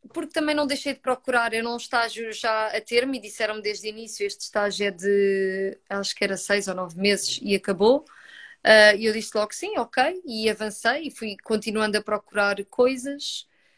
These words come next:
E depois lá está, aí também é importante, eh, para nós percebermos o que é que queremos, ter experiências ajuda muito. E a da Navigator ajudou-me também a perceber exatamente o que é que não queria, eh, e era aquilo,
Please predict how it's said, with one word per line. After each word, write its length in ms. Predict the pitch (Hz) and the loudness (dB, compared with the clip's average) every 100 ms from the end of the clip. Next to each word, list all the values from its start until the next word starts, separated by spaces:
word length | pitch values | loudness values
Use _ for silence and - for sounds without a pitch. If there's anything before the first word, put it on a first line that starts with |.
| _ - 240 | _ -6 0
E 100 | 247 | 0
depois 380 | - 262 254 | 4 6 6
lá 140 | 254 254 | 6 4
está, 340 | - 254 240 | 4 2 2
aí 240 | - 220 220 | 2 0 0
também 360 | 226 226 226 | 0 0 -2
é 40 | 226 | -4
importante, 680 | - - 226 220 220 - 233 233 226 - | -8 -2 0 0 -6 -8 -8 -6 -10 0
eh, 260 | 214 214 208 | 2 2 2
para 200 | 226 220 | 2 4
nós 220 | 220 214 | 2 -2
percebermos 500 | - - 220 226 220 | -8 -2 0 0 -2
o 60 | 214 | -2
que 120 | 214 | -4
é 40 | |
que 80 | 208 | -6
queremos, 480 | - 220 226 226 - | -2 2 2 0 -4
ter 160 | - 233 | 2 2
experiências 600 | 214 - 226 226 220 220 214 | 2 -2 0 0 0 -2 -2
ajuda 320 | 214 208 220 | -2 4 4
muito. 320 | 214 196 - - | 4 -2 -6 -4
E 180 | 202 | 2
a 40 | 202 | 4
da 120 | 202 | 4
Navigator 580 | 202 190 208 208 208 208 | 2 0 0 0 0 -2
ajudou-me 420 | 196 190 214 208 | -2 -2 -2 0
também 440 | 220 214 208 208 | -2 2 2 2
a 40 | 208 | -2
perceber 380 | - - 208 214 | -6 0 4 4
exatamente 760 | 208 208 220 214 214 214 - 220 220 202 | 4 4 4 0 0 -2 -4 0 0 -2
o 80 | |
que 120 | 202 214 | 0 -2
é 40 | |
que 100 | - | 0
não 140 | 220 208 | -2 -2
queria, 420 | 208 220 226 254 - _ _ _ _ - | -4 0 0 -2 -8 _ _ _ _ 0
eh, 460 | 202 196 196 190 185 190 196 - - | 4 6 4 0 -2 -10 -14 -14 -2
e 160 | 202 | 4
era 160 | 202 196 | 6 4
aquilo, 400 | 190 202 180 | 2 -4 -4